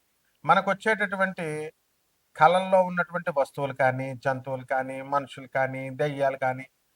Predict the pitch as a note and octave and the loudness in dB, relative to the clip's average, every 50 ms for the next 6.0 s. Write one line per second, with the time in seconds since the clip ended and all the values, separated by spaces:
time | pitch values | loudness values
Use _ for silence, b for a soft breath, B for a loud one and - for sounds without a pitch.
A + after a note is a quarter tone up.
0 | _ - F#3+ A3 A#3+ G3+ D#3 - - - _ _ _ - E3+ F#3 F3 G3 F#3 F#3 | _ 2 8 12 12 12 12 10 2 -12 _ _ _ -10 -10 -4 2 2 2 2
1 | - G3 F#3 E3+ F3 E3 E3 - - D3+ D#3 D3+ D3+ D#3+ D#3+ D#3 C#3+ D3+ D#3 D3 | 2 0 4 6 6 4 4 2 -4 -4 -4 -6 -12 -12 -12 -12 -10 -10 -12 -10
2 | - C#3+ - D#3+ E3 D#3+ C#3+ B2 B2 B2 B2+ _ _ _ - C3 B2+ - C3 - | -10 -8 -4 2 4 6 6 6 4 0 -4 _ _ _ -8 -8 -8 -8 -10 -14
3 | _ - B2+ A#2 A#2+ A#2 A#2 A#2 A#2 - - F#3+ A#3+ - _ _ _ _ _ _ | _ -6 -6 -4 -2 -4 -4 -4 -8 -12 -14 -16 -16 -16 _ _ _ _ _ _
4 | _ _ - B2+ A#2+ B2 - B2+ B2 - _ - F#3 G#3 - - _ _ _ _ | _ _ -6 -6 -4 -2 -2 -4 -4 -4 _ 0 0 0 0 -4 _ _ _ _
5 | _ _ - - G2 - - - - D#3+ F3 D#3 B2 G#2 - G2 F#2+ F2+ E2+ | _ _ -10 -6 -6 -6 -6 -2 0 0 2 0 -2 -8 -12 -16 -20 -20 -20